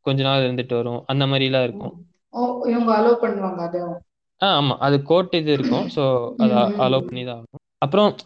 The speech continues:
Speaker 1: என்னன்னா, சில இந்த டாக்ஸிக் ரிலேஷன்ஷிப்ல இருக்கிறவங்க எல்லாம் பாத்தீங்கன்னா, அ, இந்த கோர்ட் ஆர்டரை மீறி வந்து குழந்தைய எடுத்துட்டு போயிருவாங்க வீட்ல இருந்து, கப்புள் வீ-, இ-, ஒ-, அந்த பார்ட்னர் வீட்ல இருந்து.
Speaker 2: ம். ம்ஹும். ஓகே.
Speaker 1: So, நான் இங்க யூ எஸ்ல பாத்தீங்கன்னா, ஒரு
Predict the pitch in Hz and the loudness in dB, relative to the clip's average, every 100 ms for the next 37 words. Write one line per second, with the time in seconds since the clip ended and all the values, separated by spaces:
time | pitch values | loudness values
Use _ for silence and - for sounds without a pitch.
0 | - 143 175 185 220 - - 151 156 143 | -2 2 2 2 0 0 0 2 2 2
1 | 143 147 147 156 147 143 139 143 139 139 | 2 0 0 -6 -2 -2 -2 -6 -8 -6
2 | 135 127 127 123 127 127 123 123 123 143 | -4 -2 -2 -2 -2 -2 -2 -2 -4 -2
3 | 151 143 143 - 101 107 135 127 127 139 | -2 -2 -6 -18 -12 -2 2 2 2 0
4 | 143 160 165 156 151 151 143 147 147 143 | 2 2 4 2 2 2 2 4 4 4
5 | 139 143 143 139 - - 139 139 139 131 | 4 4 2 0 -8 -2 2 4 2 2
6 | 135 139 123 120 117 117 127 127 120 120 | -2 -2 0 0 -2 -4 -4 -6 -8 -6
7 | 127 123 131 120 - - 127 - 135 123 | -6 -2 -2 -2 -6 -8 -12 -6 -4 -2
8 | 127 127 135 139 139 131 123 120 117 - | -4 0 0 0 0 0 -2 -6 -4 -6
9 | 196 196 - - - - 214 214 220 196 | -8 -10 -12 -12 -18 -12 -6 -4 -4 -8
10 | 190 - _ - 190 - 180 180 - 160 | -10 -16 _ -14 -12 -10 -12 -8 -2 -2
11 | 143 143 143 _ _ _ 147 139 143 175 | 0 -4 -6 _ _ _ 0 4 6 4
12 | - 170 160 151 151 196 185 - - 131 | 2 0 2 0 -2 -2 -2 -2 -2 2
13 | 120 117 | 2 0